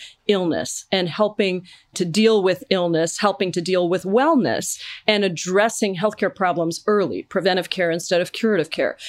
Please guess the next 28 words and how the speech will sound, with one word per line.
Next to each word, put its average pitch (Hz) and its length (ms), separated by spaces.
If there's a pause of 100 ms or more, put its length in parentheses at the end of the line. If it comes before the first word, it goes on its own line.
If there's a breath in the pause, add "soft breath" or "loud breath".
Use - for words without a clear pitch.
(200 loud breath)
So 226 480
that's 262 480
really 214 400
this 202 240
system 185 640
that, 160 320
that 170 320
we've 180 240
put - 140
together 165 360
in 160 120
this 160 180
bill 233 400
that 170 300
is, 147 180 (180)
is 165 260
very 180 280
similar 185 500
to 175 140
Bernie's 175 400
bill 170 240
in 165 120
the 156 100
Senate, 233 400 (500 loud breath)
um, 190 380
is 208 240
really 254 580
about 165 640